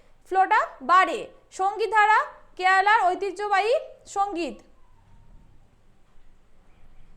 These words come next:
পোশাক ভারী মেকআপ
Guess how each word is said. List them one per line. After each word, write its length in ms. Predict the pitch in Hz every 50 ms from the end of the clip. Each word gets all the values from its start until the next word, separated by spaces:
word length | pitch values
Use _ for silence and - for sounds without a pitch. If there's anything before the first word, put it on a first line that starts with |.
| - - - - - - _ - - - - - - - - - - - - _ - - - - - - - - - _ _ _ - - - - - - - - - - - - - -
পোশাক 480 | 359 370 392 381 440 453 494 523 508 349
ভারী 340 | 294 294 320 311 349 427 440
মেকআপ 420 | 427 392 381 381 - 415 453 508